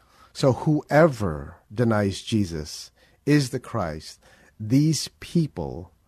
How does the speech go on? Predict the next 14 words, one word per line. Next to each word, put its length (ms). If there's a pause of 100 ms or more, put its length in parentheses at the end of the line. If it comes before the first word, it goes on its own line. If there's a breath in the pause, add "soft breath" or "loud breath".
(560)
are 420 (140)
against 640
Jesus, 480
or 160
they're 480 (240)
Antichrist. 1200 (640 soft breath)
So 140
it 80
doesn't 260
mean 200
that 200
they're 240
the 320
Antichrist. 1080